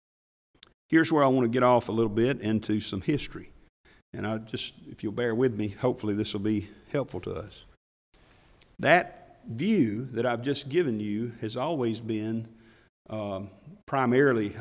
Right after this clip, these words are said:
always been the Baptist view of church. That's been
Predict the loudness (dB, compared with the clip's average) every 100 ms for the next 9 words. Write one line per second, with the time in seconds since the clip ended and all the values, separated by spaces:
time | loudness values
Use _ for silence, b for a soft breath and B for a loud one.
0 | -6 -4 -2 -4 -6 -6 -6 -6 -10 -10
1 | -8 -6 -8 -10 -8 -10 -10 -8 -6 -6
2 | -8 -12 -20 _ _ _ _ _ -8 -8
3 | -4 -2 -2 -6 -14 -16 -18 _ _ _
4 | -6 -6 -6 -4 -2 -2 -6